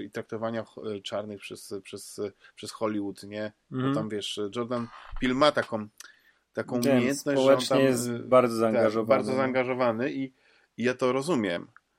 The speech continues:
Speaker 1: ale to, co mi się podobało w tym filmie, to jest związane właśnie z atmosferą i z tym wszystkim, o tym musiałem porozmawiać
Speaker 2: Jakbym,
Speaker 1: i
Speaker 2: powiem
Speaker 1: będziemy
Speaker 2: ci
Speaker 1: rozmawiać
Speaker 2: tak,
Speaker 1: ze spoilerami,
Speaker 2: ja go, ja
Speaker 1: tak.
Speaker 2: też go rozumiem. Wielu ludzi tego nie jest, nie jest w stanie za bardzo zrozumieć, ale gdybym ja był reżyserem, to ja też bym robił filmy o Polakach, a nie o,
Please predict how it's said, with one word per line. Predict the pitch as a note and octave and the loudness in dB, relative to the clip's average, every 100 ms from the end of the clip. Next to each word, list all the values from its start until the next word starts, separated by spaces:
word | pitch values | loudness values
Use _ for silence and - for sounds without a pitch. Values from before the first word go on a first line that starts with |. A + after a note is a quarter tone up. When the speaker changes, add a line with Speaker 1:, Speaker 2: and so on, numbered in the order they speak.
| _ - | _ -4
Speaker 1:
ale | G#2+ A2+ | -2 -2
to, | - | -4
co | - | -6
mi | C3+ | -6
się | - | -8
podobało | B2 B2 A#2+ C3+ C3 | -8 -8 2 4 4
w | - | 0
tym | A#2+ | -12
filmie, | - A#2+ C#3+ D#3 | -6 -4 -4 -6
to | D3 | -6
jest | C#3 | -4
związane | C3+ C3+ B2+ | -4 -4 -4
właśnie | B2 - A2+ | -6 -6 -6
z | |
atmosferą | G#2 G#2 - C3 B2 A#2+ | -4 -6 -4 -2 0 -2
i | |
z | A2 | -6
tym | A2 | -12
wszystkim, | A#2+ B2+ B2+ | -10 -4 -4
o | |
tym | B2 B2 | -4 -8
musiałem | A#2 B2+ | -6 -8
porozmawiać | A#2+ C3 B2+ | -4 -2 2
Speaker 2:
Jakbym, | C#3 C#3 | 2 2
Speaker 1:
i | A#2 | 0
Speaker 2:
powiem | - C3 | 2 4
Speaker 1:
będziemy | D3 C3+ | 4 4
Speaker 2:
ci | C3 | 6
Speaker 1:
rozmawiać | C3+ A#2 | 6 6
Speaker 2:
tak, | |
Speaker 1:
ze | A#2 | 2
spoilerami, | - B2+ A#2+ C3+ | -4 -2 2 4
Speaker 2:
ja | |
go, | D3+ D3+ | 4 2
ja | C3+ | 4
Speaker 1:
tak. | |
Speaker 2:
też | C#3+ D3+ | 4 6
go | D3 | 6
rozumiem. | C#3+ B2+ C3 C#3+ D3 | 4 4 4 2 -2
Wielu | C3+ F3+ | 2 4
ludzi | F3 | 4
tego | E3+ D#3 | 2 2
nie | D#3+ | 2
jest, | D#3 D#3 | 0 0
nie | D#3 | -2
jest | - | -2
w | |
stanie | C#3+ C#3 | 0 0
za | C3+ | 2
bardzo | C3+ C3+ C3 | 2 2 2
zrozumieć, | C3 B2 A2 | 2 2 0
ale | C3 B2+ | 0 0
gdybym | C3+ C3+ B2+ | 0 0 2
ja | E3+ | 4
był | D#3+ B2+ | 6 6
reżyserem, | A#2 A#2+ - A#2 B2+ | 4 0 0 0 0
to | - | -2
ja | B2 | 0
też | C#3 C3+ | 0 0
bym | C#3+ C3 | 2 4
robił | B2 B2 B2+ | 4 2 0
filmy | B2 A#2 | 2 4
o | A2+ | 2
Polakach, | A#2 B2 A#2 A2 G#2+ | 4 4 4 0 -6
a | A2+ | -4
nie | A#2 A2+ A2 A2 | -2 -2 -4 -4
o, | A2+ A2 A2 A2 A2+ | -2 0 0 -2 -6